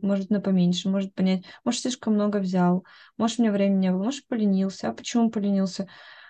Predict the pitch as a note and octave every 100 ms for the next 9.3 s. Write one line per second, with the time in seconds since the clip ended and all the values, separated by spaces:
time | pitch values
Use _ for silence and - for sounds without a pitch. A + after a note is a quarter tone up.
0 | _ _ A3+ G#3+ A3 A3 A3+ - C4 B3+
1 | A#3+ G#3 G#3+ - A3+ A3+ F#3 G#3+ G#3 G3+
2 | F#3+ F#3 F3+ - A3+ B3 B3 A#3+ - A3+
3 | G3 - F#3+ F#3+ F#3+ F#3 G3+ G#3 B3 C#4
4 | - G3 F#3+ F#3 F3+ - - - A3+ -
5 | A3+ A3+ A3 C4 B3 B3 A#3 - G#3+ G3
6 | G3 G3 G3 F#3 - F#3 F#3 G#3 G#3 G3
7 | G3 F#3 F3+ F3+ G3+ C#4 G3+ F#3 B3+ -
8 | _ - C4 F4+ C4+ A3+ A#3+ - G#3 G3+
9 | G#3 G3+